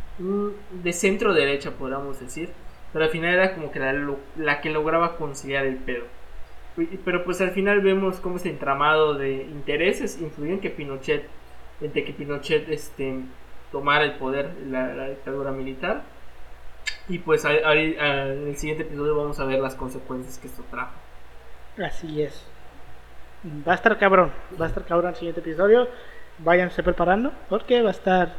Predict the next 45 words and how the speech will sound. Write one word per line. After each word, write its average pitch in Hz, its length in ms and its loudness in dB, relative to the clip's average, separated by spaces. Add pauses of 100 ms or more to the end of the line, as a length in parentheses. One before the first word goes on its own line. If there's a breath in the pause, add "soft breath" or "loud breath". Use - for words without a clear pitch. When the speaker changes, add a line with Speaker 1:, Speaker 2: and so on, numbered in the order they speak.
Speaker 2:
se, 185 240 6
se 208 140 10
les 190 180 10
va 208 60 12
a - 20 12
apachurrar 196 560 8
el 190 80 0
corazón 170 400 4
con 175 160 8
las 165 100 4
palabras 147 360 4
de 143 60 0
Allende, 139 360 2
ya 185 100 6
les 180 160 8
voy 175 140 10
avisando. 147 420 4 (640 loud breath)
Pero 285 160 10
bueno, 285 220 6
con 226 100 6
esto 208 160 2
llegamos 185 300 4
al 185 80 6
final 175 280 2
de 175 100 4
este - 120 0
episodio. 262 380 4 (640 loud breath)
Muchas 180 260 4
gracias 180 240 2
por 180 120 6
habernos 175 280 4
escuchado. 294 480 2
Nos 233 160 2
pueden 196 240 6
seguir 185 300 0
en 180 80 0
todas 180 160 4
nuestras 170 240 2
redes 165 160 4
sociales 202 420 2
como 233 180 6
arroba 202 380 6
así 180 220 0
pasó 165 260 0
podcast 226 560 4